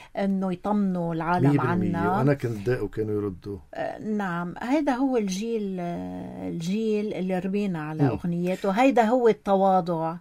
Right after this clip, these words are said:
Speaker 1: هيدا هو، مش إنه بس نتفة صغيرة يصير عنده غنية ضاربة،
Speaker 2: أوه،
Speaker 1: أو
Speaker 2: أنت
Speaker 1: على التيك توك بينبهله شوي
Speaker 2: <laughs>
Speaker 1: وبتطلع على التيك توك بطل يرد، بصير مدير، مدير، مدير أعماله يرد.
Speaker 2: بدك تدق
Speaker 1: إذا
Speaker 2: ل-،
Speaker 1: رد.
Speaker 2: للمدير، بحاولك
Speaker 1: مم.
Speaker 2: على مدير المدير، مدير
Speaker 1: مم.
Speaker 2: المدير بحاولك على مدير مديره،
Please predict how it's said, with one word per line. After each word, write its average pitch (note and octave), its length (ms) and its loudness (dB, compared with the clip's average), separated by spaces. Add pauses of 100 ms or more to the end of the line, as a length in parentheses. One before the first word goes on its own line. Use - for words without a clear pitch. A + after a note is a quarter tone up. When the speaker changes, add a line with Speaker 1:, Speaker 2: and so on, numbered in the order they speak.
(320)
Speaker 1:
هيدا B3 300 6
هو، G#3 480 4 (280)
مش C#4 300 4
إنه A3+ 440 2
بس A3+ 240 4
نتفة A#3 280 0
صغيرة G#3+ 300 2
يصير G3 220 0
عنده G3+ 240 0
غنية G3+ 380 2
ضاربة، F3+ 560 4
Speaker 2:
أوه، D3 720 -4
Speaker 1:
أو G#3 100 8
Speaker 2:
أنت F#3+ 80 6
Speaker 1:
على A3+ 100 6
التيك - 300 0
توك A#3+ 200 6
بينبهله G#3 580 4
شوي G3 440 6
Speaker 2:
<laughs> - 20 6
Speaker 1:
وبتطلع G3 300 4
على F3+ 160 4
التيك G#3+ 240 0
توك G#3+ 220 0
بطل G#3+ 320 4
يرد، G3 340 4
بصير A3 280 4
مدير، G#3+ 360 4
مدير، G#3 380 2
مدير G3+ 320 4
أعماله G#3+ 500 2
يرد. F#3+ 200 4
Speaker 2:
بدك D#3 260 8
تدق D#3+ 160 4
Speaker 1:
إذا A3 240 10
Speaker 2:
ل-، G3 40 10
Speaker 1:
رد. D#3+ 180 10
Speaker 2:
للمدير، D3+ 720 10
بحاولك C#3+ 480 6
Speaker 1:
مم. C3 60 6
Speaker 2:
على C3 80 4
مدير C#3+ 280 10
المدير، C3 580 6
مدير C3 300 6
Speaker 1:
مم. D3 60 4
Speaker 2:
المدير C3+ 320 4
بحاولك C#3+ 460 4
على C3+ 240 8
مدير D3 440 6
مديره، D3 680 8